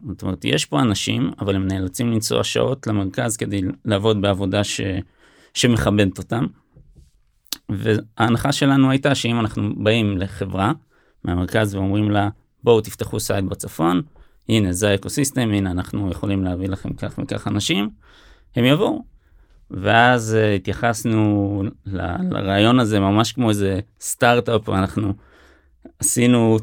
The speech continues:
תוכנית של איך אנחנו מוודאים את ההשערה הזאת, איך אנחנו התחלנו לדבר עם מלא אנשים בתעשייה, כולם מהקליקה הזאת של, אה, של ממר"ם וכולי, ביניהם גם דיברנו איתכם.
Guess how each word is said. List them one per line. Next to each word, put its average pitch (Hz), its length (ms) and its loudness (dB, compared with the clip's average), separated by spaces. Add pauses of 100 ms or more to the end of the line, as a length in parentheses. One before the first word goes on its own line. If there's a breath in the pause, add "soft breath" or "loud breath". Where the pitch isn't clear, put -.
תוכנית 139 640 2
של 110 140 0
איך 113 140 -2
אנחנו 107 280 2
מוודאים 107 580 2
את 139 80 -2
ההשערה 123 600 2
הזאת, 117 500 0
איך 107 140 -4
אנחנו 107 720 0 (180)
התחלנו 113 320 0
לדבר 107 260 2
עם 101 140 0
מלא 107 240 2
אנשים 107 360 0
בתעשייה, 123 600 -2 (560 soft breath)
כולם 120 560 4
מהקליקה 107 580 2
הזאת 101 300 2
של, 98 300 -4
אה, 92 180 -4
של 98 240 -4
ממר"ם 95 680 0
וכולי, 92 480 -4 (520 loud breath)
ביניהם 104 400 4
גם 95 260 2
דיברנו 95 420 0
איתכם. 151 380 -2